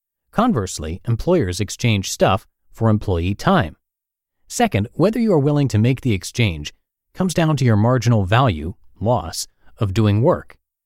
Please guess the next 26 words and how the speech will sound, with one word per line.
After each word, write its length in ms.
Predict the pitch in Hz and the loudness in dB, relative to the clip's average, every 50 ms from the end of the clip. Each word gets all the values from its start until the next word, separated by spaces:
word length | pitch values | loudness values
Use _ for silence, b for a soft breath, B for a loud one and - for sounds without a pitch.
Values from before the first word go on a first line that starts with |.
| _ _ _ _ - | _ _ _ _ -2
That 160 | 160 165 165 | 0 0 2
is, 260 | 156 151 151 143 - - | 2 0 0 -2 -4 -2
utility 560 | 143 131 117 - - - 220 226 180 120 117 | -2 -2 -2 -2 -2 0 2 4 4 4 4
you're 240 | 107 117 127 110 107 | 4 2 2 0 0
giving 300 | 101 107 131 117 123 110 | 2 2 2 4 4 2
away 500 | 92 90 101 151 175 135 87 78 80 - _ _ _ _ _ - - | 2 4 4 4 4 4 2 0 -4 -8 _ _ _ _ _ -4 0
versus 320 | 123 139 127 - 123 107 | 0 2 2 2 0 2
the 80 | - 101 | 2 2
marginal 420 | 104 123 143 151 127 143 139 135 | 4 4 4 4 4 2 2 2
value 460 | 113 117 110 107 110 110 107 113 101 | 2 2 2 2 2 2 2 0 0
of 80 | 87 - | -2 -2
happiness 580 | - 143 151 170 - 117 92 78 78 - - | -2 0 0 0 0 -2 -4 -4 -4 -4 -4
of 120 | 104 92 95 | -6 -4 -4
an 140 | - 95 104 | -4 -4 -4
extra 320 | 110 113 - - 123 117 | -6 -8 -6 -4 -4 -2
ice 160 | 139 185 196 | -2 -2 -4
cream 240 | - - 98 151 165 | -2 -4 -4 -4 -4
cone, 360 | 202 - 113 95 76 85 - | -2 -2 -2 -2 -2 -4 -6
say. 340 | - - 101 85 73 67 - _ _ _ _ _ _ _ _ - | -4 -2 -2 -2 -4 -6 -12 _ _ _ _ _ _ _ _ -4
That 200 | 151 180 190 185 | 0 2 4 4
is, 340 | 170 160 143 139 - - - | 4 2 2 0 -4 -6 -6
utility 600 | - 139 135 131 - - - 220 240 180 110 85 76 | -4 -4 -4 -4 -4 -2 0 2 4 4 2 0 -2
you're 220 | 82 104 113 107 | -6 -4 -4 -4
getting 260 | 101 127 123 120 113 | -2 -2 -2 0 0
in 80 | 110 98 | 0 -2
exchange. 600 | 92 - - - - - 113 80 - - - - | -2 -4 -2 0 0 0 0 -2 -8 -16 -18 -18